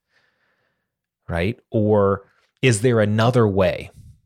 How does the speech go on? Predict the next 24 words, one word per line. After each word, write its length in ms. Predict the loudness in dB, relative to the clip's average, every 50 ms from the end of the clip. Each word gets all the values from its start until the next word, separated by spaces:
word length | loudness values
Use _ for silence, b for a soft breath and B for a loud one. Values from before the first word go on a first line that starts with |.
| _ -4
And 100 | 0 0
I 40 | 2
think 260 | 2 0 -2 -6 -6
that 280 | -4 -4 -2 -2 -4 -4
when 100 | -4 -4
we 80 | -4 -4
start 240 | -2 -2 -2 -2
to 80 | -2 -6
think 320 | -8 -4 -4 -4 -2 0
about 280 | 0 0 0 0 0 -2
that 60 | -4
and 80 | -6 -4
we 60 | -6
start 220 | -4 -4 -4 -4
to 80 | -4 -6
challenge 440 | -6 -4 -4 -2 -2 -2 -2 -2 -2
that, 160 | -4 -4 -4
we 60 | -6 -10
can't 380 | -12 -14 -6 -4 -4 -4 -4
just, 460 | -4 -2 -2 -2 0 -2 -4 -6 -8 b b b b b b b
we, 80 | -4 -2
we 140 | -2 -6 -8
can't 420 | -6 -6 -4 -4 -4 -4 -6 _
just 560 | -6 -4 -4 -2 -2 -2 -4 -4 -4 -8 -10